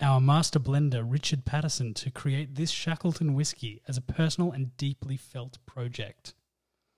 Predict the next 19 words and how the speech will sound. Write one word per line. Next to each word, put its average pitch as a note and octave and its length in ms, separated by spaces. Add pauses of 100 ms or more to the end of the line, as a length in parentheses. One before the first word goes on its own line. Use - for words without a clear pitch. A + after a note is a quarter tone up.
(380)
He C#3 100
has B2 140
combined B2+ 360
the A#2 40
best C3+ 400
Highland C#3 420
malt C3 260
whiskies, A#2 480
allowing C3+ 380
them C3 140
to C3 100
marry B2+ 420
over A#2+ 220
a A#2+ 80
long C3 300
period A#2+ 500
to - 140
create B2+ 360
an B2 120